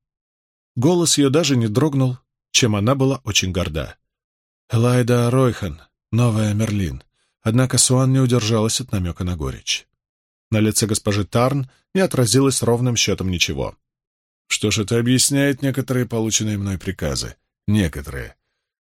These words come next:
Значит, её усмирили, да? Мне казалось, она вечно будет Амерлин. Видел её однажды в Кеймлине,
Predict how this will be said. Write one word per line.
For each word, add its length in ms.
Значит, 440
её 140
усмирили, 560
да? 300
Мне 200
казалось, 400
она 140
вечно 300
будет 240
Амерлин. 500
Видел 460
её 200
однажды 480
в 60
Кеймлине, 640